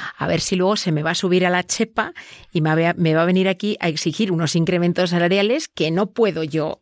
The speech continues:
eh, asumir, ¿eh?". O a ver si, o sea, eh, yo creo que tenemos miedos de muy distinta índole que muchas veces nos impiden reconocer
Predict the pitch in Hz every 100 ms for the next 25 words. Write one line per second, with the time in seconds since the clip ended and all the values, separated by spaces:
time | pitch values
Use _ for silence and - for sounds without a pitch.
0 | _ - 156 156 156 - - - - 151
1 | 285 - - - - - - 185 294 -
2 | - _ 190 175 165 202 233 - - 262
3 | 311 - 175 196 175 - - - - 175
4 | 190 233 247 214 202 233 - 196 196 214
5 | 208 254 320 - - - - 165 180 202
6 | 214 - 196 180 185 202 196 180 226 -
7 | 160 170 180 185 180 190 226 226 - -
8 | - - - 180 160 156 156 147 147 180
9 | 185 214 233 226 - - 160 - 151 143
10 | - 180 -